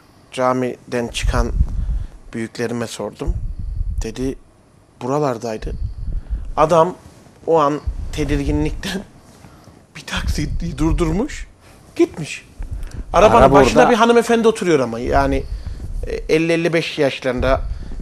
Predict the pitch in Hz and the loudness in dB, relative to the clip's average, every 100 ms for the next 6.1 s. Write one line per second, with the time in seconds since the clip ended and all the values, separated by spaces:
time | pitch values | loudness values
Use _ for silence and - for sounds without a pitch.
0 | - - - - 165 165 156 143 151 147 | -8 -6 -6 -4 -4 -2 -4 0 0 2
1 | 156 - 151 151 160 151 135 - 143 135 | 0 0 0 2 2 2 4 2 2 2
2 | 135 143 147 131 - 120 - - _ _ | 2 2 0 -2 -4 -10 -12 -20 _ _
3 | _ _ _ _ _ _ _ - 131 165 | _ _ _ _ _ _ _ -8 -4 -2
4 | - - - - - - - - - - | -2 -2 -6 -8 -12 -12 -14 -18 -18 -18
5 | - - - 143 180 190 208 208 202 - | -20 -20 -4 2 2 2 -4 -4 -12 -16